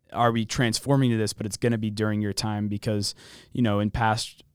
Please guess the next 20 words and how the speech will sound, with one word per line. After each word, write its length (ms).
times 340
we 60
could 140
say, 180
"Oh, 140
this 160
is 100
happening 400
next 320
five, 380
ten 200
years," 380
but 140
now 260
you 140
have 120
a 40
timeline 520
for 220
it. 160